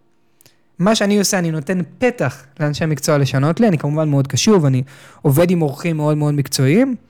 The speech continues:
אבל בסוף הספר הזה הוא שלי, בסדר? שום שינוי לא יבוצע, אלא אם כן נתתם את האור הירוק. חשוב להגיד את זה, סגור סוגריים, ואני אחזור רגע לנושא.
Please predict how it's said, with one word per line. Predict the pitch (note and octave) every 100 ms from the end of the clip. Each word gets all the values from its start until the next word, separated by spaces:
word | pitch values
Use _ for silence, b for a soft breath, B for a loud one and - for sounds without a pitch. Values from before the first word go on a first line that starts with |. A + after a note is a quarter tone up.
| b b b -
אבל | D3
בסוף | D3+ G#3+ F#3
הספר | G3 E3+ E3
הזה | D3
הוא | C#3
שלי, | - C3 A2 _ _ _
בסדר? | - F3 A3+ B3 B B -
שום | A3+ B3
שינוי | - G3 G#3+
לא | F#3 F#3+
יבוצע, | G3 E3 D3 C#3 A3 B3+ B3+
אלא | F#3+ G3
אם |
כן | F#3 F3
נתתם | E3 E3 E3
את | D3
האור | C#3+ C#3+
הירוק. | C3+ A#2 G#2
חשוב | - B2+ E3
להגיד | D3+ E3+ A3
את |
זה, | G#3+
סגור | - E3 E3+
סוגריים, | D#3+ C#3+ F3 F3+
ואני | C#3+ C3
אחזור | B2+ D3
רגע | C#3 C#3
לנושא. | B2+ B2+ -